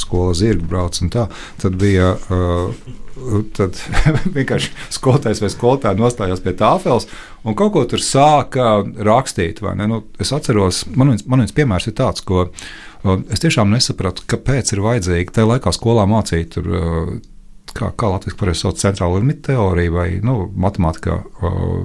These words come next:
to, to visādas tur, tur, uh, nu, kur ir lima apakšā rakstīts un,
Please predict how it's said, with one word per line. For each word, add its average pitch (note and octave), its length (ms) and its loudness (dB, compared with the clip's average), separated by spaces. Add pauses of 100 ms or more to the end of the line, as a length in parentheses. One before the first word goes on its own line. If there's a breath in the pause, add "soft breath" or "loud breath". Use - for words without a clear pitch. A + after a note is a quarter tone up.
(100)
to, E2+ 220 -4
to F2 300 -4
visādas F#2 560 -4 (100)
tur, F2 280 -4
tur, F#2 260 -4
uh, F2 420 -4 (260 loud breath)
nu, F#2 200 0
kur F2+ 240 2
ir - 80 -4 (200 loud breath)
lima G#2+ 360 4
apakšā F2+ 440 -4
rakstīts F2 600 -4
un, E2 160 -2